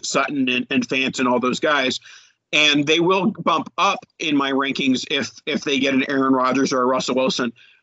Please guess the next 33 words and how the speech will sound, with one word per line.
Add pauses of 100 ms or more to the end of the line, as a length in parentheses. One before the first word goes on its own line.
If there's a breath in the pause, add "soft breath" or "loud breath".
(160)
But
I'm
gonna
imagine
my,
my,
those
guys
won't
bump
qu-,
up
quite
as
much (200)
in
the
rankings
as
some
others
might (640 loud breath)
when,
you
know,
there's
a,
a
large
quarterback
change,
just
because